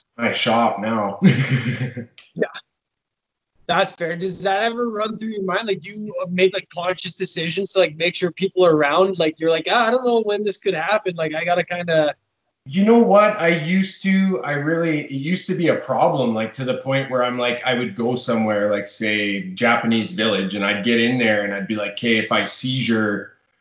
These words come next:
Speaker 1: where's the exit? Where's the bathroom? Am I in the right seat in case I did?" Like, it was to the point it was mentally messing with me. Like,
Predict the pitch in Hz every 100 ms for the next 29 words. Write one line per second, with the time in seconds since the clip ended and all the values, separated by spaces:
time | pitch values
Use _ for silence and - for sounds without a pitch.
0 | _ 113 120 120 117 117 120 117 104 110
1 | 104 101 117 123 123 101 113 110 117 -
2 | 117 107 101 98 110 113 110 123 123 113
3 | 120 117 - - 139 117 113 107 117 120
4 | 117 107 127 123 113 117 117 143 156 165
5 | - 151 135 - 139 131 113 110 110 110
6 | 117 120 113 110 104 98 - 120 110 104
7 | 92 101 92 90 90 - _